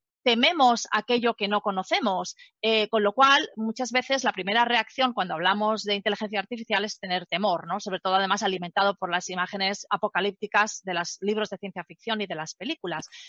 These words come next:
Pero además, ¿cómo vamos a poder tomar decisiones informadas sobre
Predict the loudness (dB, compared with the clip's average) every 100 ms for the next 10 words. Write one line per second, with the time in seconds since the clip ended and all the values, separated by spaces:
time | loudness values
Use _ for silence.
0 | -2 2 4 6 4 4 -2 -20 _ 4
1 | 6 6 4 2 2 2 2 2 2 2
2 | -4 -4 -2 -2 -2 -4 -6 -6 0 2
3 | 2 0 -6 -16 _ _ _ -4 2 4
4 | 6 2